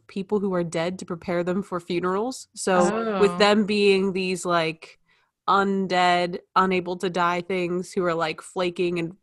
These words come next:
Speaker 1: and falling apart, he's their, like, makeup artist. It's really weird,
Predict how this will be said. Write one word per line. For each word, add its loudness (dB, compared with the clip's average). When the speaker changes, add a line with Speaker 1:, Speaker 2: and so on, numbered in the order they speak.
Speaker 1:
and -6
falling 0
apart, -2
he's -10
their, -4
like, -10
makeup -6
artist. -12
It's -2
really 2
weird, 2